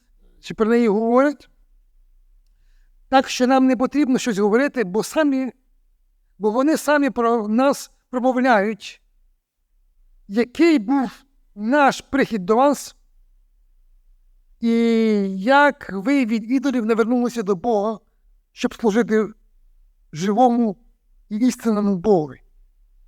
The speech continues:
Тобто вони повірили в той Євангеліє, яке, яке почули, яке приніс апостол, і почали справи. Е, життя по-, м, почалося мінятися. Вони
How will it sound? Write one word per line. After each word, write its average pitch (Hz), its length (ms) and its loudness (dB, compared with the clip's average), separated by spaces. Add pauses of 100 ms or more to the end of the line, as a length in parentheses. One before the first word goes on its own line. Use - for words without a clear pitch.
(420)
Тобто - 180 -12
вони 254 100 0
повірили 240 400 2
в - 40 0
той 226 140 2
Євангеліє, 202 380 2
яке, 175 460 -2
яке 170 420 -6
почули, 208 460 -4
яке 180 160 0
приніс 185 360 -4
апостол, 220 600 -4 (640)
і 175 420 -6 (260)
почали 254 280 -2
справи. 254 520 -2 (840)
Е, 151 360 -8
життя 185 320 2
по-, 254 160 -2 (120)
м, 202 300 -6 (260)
почалося 202 340 -4
мінятися. 185 340 -4
Вони 214 100 0